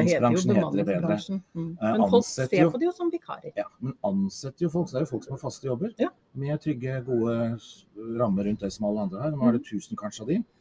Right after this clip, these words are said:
Speaker 2: som går på gata.
Speaker 1: Mm.
Speaker 2: Eh, jeg har ikke begynt å regne på det, men kan regne hva det koster samfunnet da.
Speaker 1: Mm.
Speaker 2: For det er klart, disse menneskene skal hjelpes.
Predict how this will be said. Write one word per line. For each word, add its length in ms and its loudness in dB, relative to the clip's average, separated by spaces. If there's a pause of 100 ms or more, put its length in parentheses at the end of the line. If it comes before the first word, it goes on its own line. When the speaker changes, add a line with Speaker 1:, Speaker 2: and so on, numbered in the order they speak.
(260)
Speaker 2:
som 180 -6
går 160 0
på 100 -10
gata. 260 -6 (480)
Speaker 1:
Mm. 80 -10 (120)
Speaker 2:
Eh, 800 2
jeg 60 2
har 80 0
ikke 120 -8
begynt 200 0
å 40 2
regne 220 0
på 100 -2
det, 80 2
men 100 0
kan 120 -4
regne 320 0
hva 320 -2
det 280 -4 (120)
koster 260 -12
samfunnet 480 -6
da. 60 -2
Speaker 1:
Mm. 440 -8
Speaker 2:
For 160 -8
det 100 -2
er 40 -4
klart, 200 -4
disse 180 -8
menneskene 240 -6
skal 160 -6
hjelpes. 420 -6